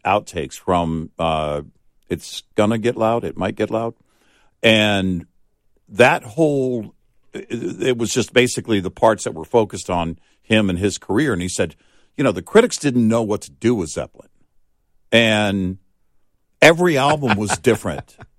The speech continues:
Speaker 1: And they were s-, it, they were so experimental. And when he, you know, he was a session player. Uh, he played on the song Goldfinger for, uh, the Bond movie,
Speaker 2: Mm-hmm.
Speaker 1: the James Bond movie. Um, you know, he played on a number of, uh,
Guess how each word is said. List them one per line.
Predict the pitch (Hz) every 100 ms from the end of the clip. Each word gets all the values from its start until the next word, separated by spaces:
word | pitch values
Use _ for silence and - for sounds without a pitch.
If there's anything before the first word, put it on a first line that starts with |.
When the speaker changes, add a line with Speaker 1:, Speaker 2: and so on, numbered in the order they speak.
| - _ _ _ _ _
Speaker 1:
And | 123 120 117
they | 120
were | 117 117
s-, | - - -
it, | 143 135
they | 139
were | 127 131
so | - 185
experimental. | 208 - - 147 120 139 131 123
And | 120 117
when | 120
he, | 117 190 214 208 - _ _ _ _ - - - -
you | 139
know, | 143 123
he | - 196
was | 247 160
a |
session | 131 - 170 175 165
player. | 131 - 98 67 - _ _ _
Uh, | 110 101 101
he | 143
played | 131 165 160
on | 147
the | 127
song | - 131 127
Goldfinger | 110 147 190 - 85 -
for, | - 87 87 92 85 - -
uh, | 98 92
the | 87
Bond | 92 156 151 117
movie, | 78 - _ _ _ -
Speaker 2:
Mm-hmm. | 104
Speaker 1:
the | 127
James | 87 101 -
Bond | 156 147
movie. | 95 69 _ _ _ _ _ _ _
Um, | 101 104 101 95 95 101
you | 110
know, | 107
he | 104
played | - 135 117
on | 110
a | 98
number | 104 113 143 120 95 -
of, | 95 92 90 82 - -
uh, | 85 82 80 76 73